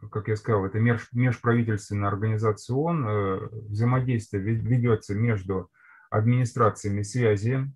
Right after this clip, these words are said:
полноценными членами, участниками. В настоящее время это двенадцать администраций связи, пять администраций наблюдателей, значит, э, множество оператор, научн-, операторов, научно-исследовательских институтов и, э, прочих организаций.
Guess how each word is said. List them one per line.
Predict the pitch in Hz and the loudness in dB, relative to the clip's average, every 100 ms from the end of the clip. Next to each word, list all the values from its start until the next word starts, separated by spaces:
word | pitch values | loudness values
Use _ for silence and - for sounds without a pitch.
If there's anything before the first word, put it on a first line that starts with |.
| _ | _
полноценными | 127 127 123 - 123 120 | -2 0 0 0 2 2
членами, | 117 - 120 113 107 107 117 | 0 -2 -2 0 0 -2 -4
участниками. | 110 120 104 - 101 104 98 98 - _ | -2 2 2 0 -4 -2 -2 -4 -10 _
В | |
настоящее | 113 104 127 110 110 | -6 0 0 0 0
время | 110 101 | 0 0
это | 92 92 | -4 -6
двенадцать | 104 117 104 - 98 | -2 0 0 -2 -4
администраций | 104 107 - 117 107 123 | -2 -2 0 -2 0 -4
связи, | 117 156 156 143 135 - _ _ _ _ | -4 0 0 2 0 0 _ _ _ _
пять | - 117 | 2 2
администраций | 104 104 113 110 117 98 - | 2 0 0 0 0 -2 -2
наблюдателей, | 104 101 120 127 147 143 123 123 113 104 | -4 -2 0 4 2 2 -2 0 0 -4
значит, | 101 98 98 - | -6 -6 -8 -6
э, | 95 98 95 | -2 0 0
множество | 95 110 110 - 107 | 0 0 -2 -2 0
оператор, | 101 156 123 143 113 101 | 2 4 4 4 2 0
научн-, | 101 101 101 104 | -2 -4 -6 -4
операторов, | 104 120 143 143 113 | -2 0 0 0 -2
научно-исследовательских | 110 113 - 107 - 147 139 117 110 - | 0 -2 0 -4 0 2 2 2 0 0
институтов | 110 - 113 107 107 104 101 _ - - - _ | -2 0 -4 -2 -4 -4 -6 _ -20 -20 -20 _
и, | 123 135 | -2 2
э, | 127 107 - 104 101 98 | 6 4 2 -2 -2 -2
прочих | 117 120 107 110 | -2 -2 -2 -2
организаций. | 110 107 120 120 107 92 - 104 | 0 4 4 4 2 -2 -6 -16